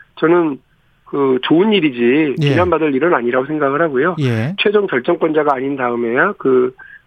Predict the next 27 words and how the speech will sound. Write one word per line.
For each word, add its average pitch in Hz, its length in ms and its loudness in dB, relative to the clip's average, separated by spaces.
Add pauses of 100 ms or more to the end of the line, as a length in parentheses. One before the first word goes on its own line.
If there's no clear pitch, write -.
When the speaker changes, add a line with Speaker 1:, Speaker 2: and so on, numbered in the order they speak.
Speaker 1:
어, - 220 -8
이 - 120 -8 (120)
결정을, 143 560 0 (320)
어, 135 160 -12 (180)
결심을 170 400 0
먹은 135 320 -2
것을 135 200 0
변경할 131 520 -2
수 - 120 -6
있다고 147 320 -4
보고요. 135 460 -2
Speaker 2:
음. 123 440 -2
Speaker 1:
최종 202 240 2
결정이 185 260 0
내려지면 131 520 0
이제 143 100 -2
그것도 131 340 -2
역시, 135 320 -4 (420)
어, - 120 -10
시급하게 165 500 0
지급하는 147 480 0
쪽으로 135 240 0
가야 127 220 -2
되겠습니다만 120 720 -2 (100)
어쨌든 117 380 0
Speaker 2:
예. - 20 2
Speaker 1:
당정청 190 640 0